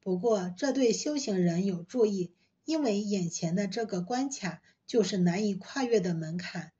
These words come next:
看高僧大德的书都说要宽恕别人，但这件事是真正落到自己身上时，真的能如此吗？上述师姐是普遍的案例，普通人遇到这样的事情就是打回原形了。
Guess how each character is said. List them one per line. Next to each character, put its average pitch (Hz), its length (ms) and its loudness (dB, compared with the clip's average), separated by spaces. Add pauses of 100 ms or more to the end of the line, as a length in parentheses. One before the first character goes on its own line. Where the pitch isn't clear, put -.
(340)
看 202 420 -4
高 254 220 0
僧 262 300 -2
大 254 220 -2
德 175 160 -2
的 190 120 -4
书 226 360 -4
都 277 280 -2
说 262 260 -2
要 254 240 0
宽 277 300 -4
恕 240 240 -2
别 165 180 -8
人， 165 240 -10 (360)
但 214 260 0
这 233 160 0
件 208 240 0
事 190 240 -2
是 185 180 -4
真 262 260 0
正 226 200 -2
落 226 160 2
到 196 200 -2
自 262 260 -6
己 180 200 -8
身 254 280 -4
上 220 240 0
时， 165 260 -4 (340)
真 277 240 2
的 247 140 4
能 180 240 4
如 180 160 4
此 - 240 -6
吗？ 165 300 -10 (220)
上 269 300 2
述 233 140 -2
师 262 240 -2
姐 165 280 -4
是 233 220 -6
普 - 260 -12
遍 240 320 -4
的 185 80 -4
案 185 220 -2
例， 175 240 0 (300)
普 202 140 -4
通 277 240 0
人 208 260 2
遇 226 120 -2
到 185 220 -2
这 180 180 -2
样 196 180 2
的 175 140 0
事 196 240 -2
情 175 300 -4
就 262 180 0
是 220 100 -4
打 180 200 -6
回 175 200 -6
原 165 300 -6
形 165 240 -8
了。 165 220 -8